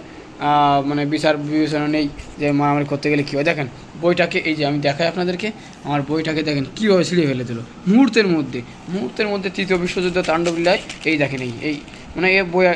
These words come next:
বইটা আর থাকবে না। তাহলে এই যে তোরা বিশ্বযুদ্ধ চালাচ্ছিস, এই যে আমার বইগুলোকে ক্ষতি করতেছিস, এর দায়ভার নেবে কা-, কারা?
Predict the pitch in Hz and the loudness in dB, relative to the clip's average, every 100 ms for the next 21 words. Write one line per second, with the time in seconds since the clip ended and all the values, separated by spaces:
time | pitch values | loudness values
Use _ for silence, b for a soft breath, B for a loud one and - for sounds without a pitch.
0 | 160 170 170 165 175 131 131 117 113 B | 2 0 0 0 -4 -8 -10 -12 -14 B
1 | B - - - - - - 151 147 180 | B -18 -18 -18 -20 -20 -8 -6 0 2
2 | 196 190 180 180 175 160 185 175 175 165 | 4 2 2 2 2 2 0 0 0 2
3 | 160 - 165 - - B B - 165 165 | 2 2 0 -2 -10 B B 0 0 2
4 | 160 156 165 165 170 160 151 175 170 156 | 0 0 0 2 0 0 -2 -2 -2 -2
5 | 156 135 120 - - - - - - - | -4 -6 -6 -10 -18 -20 -20 -20 -18 -8
6 | - 170 165 156 175 170 156 147 139 - | 0 2 4 4 6 4 2 0 -2 -6
7 | 123 139 131 | -4 -2 -4